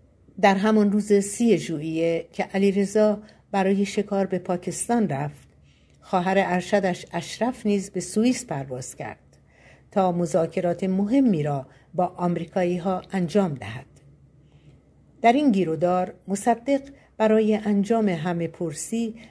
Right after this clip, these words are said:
در مورد انحلال مجلس به تدارک جدی مشغول بود. این همه پرسی روز سه اوت در تهران و روز ده اوت در شهرستان‌ها انجام گرفت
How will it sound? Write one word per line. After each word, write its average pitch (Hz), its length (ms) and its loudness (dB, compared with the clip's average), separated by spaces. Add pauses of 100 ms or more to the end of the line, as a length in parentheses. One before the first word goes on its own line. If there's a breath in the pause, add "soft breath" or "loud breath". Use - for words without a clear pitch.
(100)
در 196 140 0
مورد 196 400 2
انحلال 208 800 2
مجلس 165 640 -2 (280 soft breath)
به 175 80 -2
تدارک 156 560 0
جدی 180 800 0
مشغول 131 520 -8
بود. - 420 -16 (1120 soft breath)
این 294 280 4
همه 190 260 0
پرسی 175 600 -4 (300)
روز 254 320 2 (100)
سه 269 440 4
اوت 180 320 -4
در 156 160 -6
تهران 180 720 -8 (400 loud breath)
و 190 140 2
روز 233 340 2
ده 226 280 4
اوت 240 500 -2
در 147 140 -4
شهرستان‌ها 160 1040 -6 (160)
انجام 185 500 2
گرفت - 520 -14